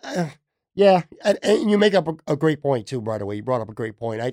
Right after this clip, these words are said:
I think that first game kinda was a test run. I didn't pay much attention, quite frankly, to, to the presser that, that when they announced it, but I did see that Poland Cars did say that he was kind of appalled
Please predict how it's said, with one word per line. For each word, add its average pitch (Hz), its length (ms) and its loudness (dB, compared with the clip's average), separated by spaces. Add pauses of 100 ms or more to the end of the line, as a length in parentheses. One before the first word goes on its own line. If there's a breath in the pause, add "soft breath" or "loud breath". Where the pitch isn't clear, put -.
I 143 100 0
think 143 200 -6
that 123 140 -4
first 127 200 -4
game 120 140 -6
kinda 123 220 -6
was 113 160 -4
a 110 40 -14
test 120 300 -8
run. 117 240 -4 (400)
I 147 100 2
didn't 175 140 0
pay 170 140 0
much 156 220 0
attention, 139 500 -6
quite 143 280 -6
frankly, 139 420 -6
to, 113 260 -4 (420)
to 120 300 0
the 113 100 -8
presser 135 540 -8 (120)
that, 113 300 -6
that 120 280 -8
when 113 240 -8
they 110 140 -4
announced 120 480 -6
it, 143 220 -4 (380)
but 120 120 -4
I 117 40 -4
did 120 280 -4
see 135 160 -6
that 120 160 -2
Poland 120 260 -4
Cars 113 300 -6
did 113 200 -8
say 120 260 -4
that 104 260 -6
he 110 100 -10
was 101 180 -12
kind 113 180 -10
of 98 60 -10
appalled 110 560 -2